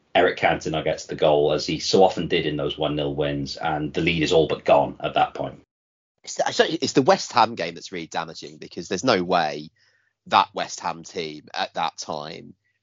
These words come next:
Speaker 2: should be beating Newcastle two nil. You know, like, obviously, like,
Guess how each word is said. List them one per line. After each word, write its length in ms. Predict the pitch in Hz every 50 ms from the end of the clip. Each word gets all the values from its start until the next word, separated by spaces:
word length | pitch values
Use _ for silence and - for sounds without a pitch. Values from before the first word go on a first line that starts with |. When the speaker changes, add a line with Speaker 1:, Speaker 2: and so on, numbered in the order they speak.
| _ _ _ _ _ _ _
Speaker 2:
should 280 | - - - - 87
be 40 | 98
beating 420 | 85 - 92 87 85 - - 87
Newcastle 600 | 82 82 80 80 - 90 80 76 73 - - -
two 300 | 87 - - 85 80 82
nil. 400 | - 80 78 - - - - - _ _ _ _ _ _ _ _ _ _ _ _ _
You 100 | - 95
know, 100 | 90 82 85
like, 160 | 87 87 -
obviously, 400 | - 104 95 101 - - 92 82
like, 260 | 82 80 76 78 -